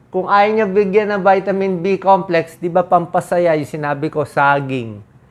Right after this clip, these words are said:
green leafy vegetables, yun na lang pampasaya, isda, pampasaya, prutas, gulay, pampasaya. Ayan, oh, B complex. Mura lang to.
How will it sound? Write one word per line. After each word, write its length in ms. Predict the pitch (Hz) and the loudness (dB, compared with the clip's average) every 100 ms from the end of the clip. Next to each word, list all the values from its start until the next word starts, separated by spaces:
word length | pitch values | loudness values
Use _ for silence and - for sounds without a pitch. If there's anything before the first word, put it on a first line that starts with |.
| _ - | _ -12
green 400 | 113 156 156 151 | 0 0 2 0
leafy 320 | 151 147 156 | -2 0 -2
vegetables, 880 | 135 143 123 - 156 135 127 113 - | 2 2 0 -4 -4 2 2 2 -2
yun 80 | 165 | -4
na 160 | 185 | -2
lang 80 | 185 | -2
pampasaya, 640 | 170 156 160 151 156 135 - | -2 -4 -4 -4 -2 -2 -4
isda, 560 | 135 - 139 143 120 - | -12 -8 -2 -2 -2 -8
pampasaya, 800 | 123 127 139 135 143 139 123 101 - - | -10 -6 -6 -4 -4 -2 -2 -4 -10 -20
prutas, 480 | - 143 143 147 143 123 | -6 -2 0 0 -2 -2
gulay, 400 | 123 131 127 113 | -4 -2 -2 -4
pampasaya. 640 | 110 104 120 - 117 110 | -8 -8 -10 -8 -10 -6
Ayan, 320 | 143 139 107 101 | -6 -6 -10 -14
oh, 40 | |
B 280 | 98 110 104 | -10 -8 -6
complex. 560 | - 117 127 101 92 | -8 -10 -10 -14 -12
Mura 240 | 127 135 151 | -6 -4 -4
lang 240 | 160 170 - | -4 -8 -12
to. 160 | 277 | -16